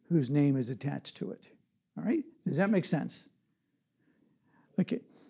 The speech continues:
So what I'd like to do is show you where the stories of these two churches, because Jo-, John's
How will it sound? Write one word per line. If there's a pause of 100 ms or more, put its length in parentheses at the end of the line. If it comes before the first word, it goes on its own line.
(280)
So
what
I'd
like
to
do
is (380)
show
you (680)
where (160)
the
stories (180)
of
these
two
churches, (360)
because (200)
Jo-, (680)
John's